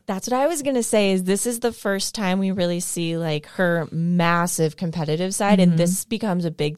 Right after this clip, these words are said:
Speaker 1: theme for Monica, like, down the line here and there.
Speaker 2: Mm-hmm.
Speaker 1: And so, oh my gosh, I was like, "Okay, this is where it all begins, is with the foosball table."
Speaker 2: I know. Even at the end where they're playing her, it's, like, two thirty A M. She's like, "Go."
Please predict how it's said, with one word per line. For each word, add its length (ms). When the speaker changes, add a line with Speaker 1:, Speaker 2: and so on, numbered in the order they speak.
Speaker 1:
theme 260
for 140
Monica, 540
like, 180
down 180
the 100
line 340
here 180
and 180
there. 300
Speaker 2:
Mm-hmm. 400
Speaker 1:
And 180
so, 640
oh 140
my 160
gosh, 340
I 240
was 220
like, 280
"Okay, 380
this 220
is 100
where 160
it 80
all 160
begins, 480
is 240
with 140
the 80
foosball 480
table." 340
Speaker 2:
I 80
know. 280
Even 260
at 120
the 140
end 140
where 100
they're 140
playing 380
her, 280
it's, 160
like, 220
two 140
thirty 280
A 180
M. 380
She's 220
like, 120
"Go." 220